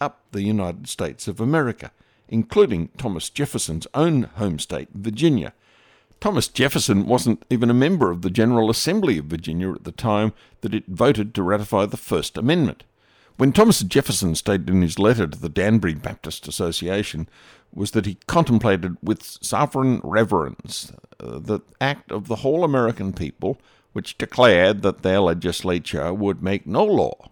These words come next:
respecting an establishment of religion or prohibiting the free exercise thereof. In his words, thus building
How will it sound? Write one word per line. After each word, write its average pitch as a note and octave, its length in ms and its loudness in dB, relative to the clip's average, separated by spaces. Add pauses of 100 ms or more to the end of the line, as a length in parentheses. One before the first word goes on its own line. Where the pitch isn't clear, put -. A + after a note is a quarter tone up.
respecting B2 580 -6
an F#2 140 -4
establishment A#2+ 800 -6
of G#2 180 -8
religion F2+ 560 -4 (440)
or A#2+ 220 4
prohibiting A#2+ 800 0 (120)
the C3+ 120 -4
free A2+ 440 -2
exercise C#2 880 -8
thereof. G2+ 840 0 (1000)
In F#2+ 120 -4
his F#2+ 220 2
words, F2 420 0
thus A#2 220 0
building A2 480 -2